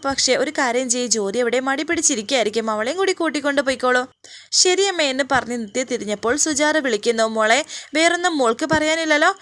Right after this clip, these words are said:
"ഏയ്, ഇല്ലമ്മേ" എന്ന് നിത്യ. "എന്നാൽ തയ്യാറായിക്കോളൂ അമ്മ, ഇതൊന്ന് തീർത്തിട്ട് വന്നോളാം" എന്ന് സുജാത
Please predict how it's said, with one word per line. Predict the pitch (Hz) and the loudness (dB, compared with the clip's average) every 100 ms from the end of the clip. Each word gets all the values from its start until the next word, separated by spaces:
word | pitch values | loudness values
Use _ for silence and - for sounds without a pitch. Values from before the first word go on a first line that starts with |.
| - - | -12 -2
"ഏയ്, | 370 349 | 0 2
ഇല്ലമ്മേ" | - 311 370 254 220 | 0 0 0 0 -2
എന്ന് | 208 277 | -2 -2
നിത്യ. | 208 214 - | -2 0 0
"എന്നാൽ | 208 202 214 - | 0 0 0 2
തയ്യാറായിക്കോളൂ | 302 330 359 302 247 226 247 - | 0 2 2 2 2 2 2 2
അമ്മ, | 233 220 214 | 0 0 0
ഇതൊന്ന് | 220 226 254 285 | 0 -4 -4 -2
തീർത്തിട്ട് | 311 330 370 | -2 0 -2
വന്നോളാം" | 320 226 202 196 190 190 | 0 0 0 -2 -2 -2
എന്ന് | 277 | -2
സുജാത | 339 294 233 202 | -2 0 0 0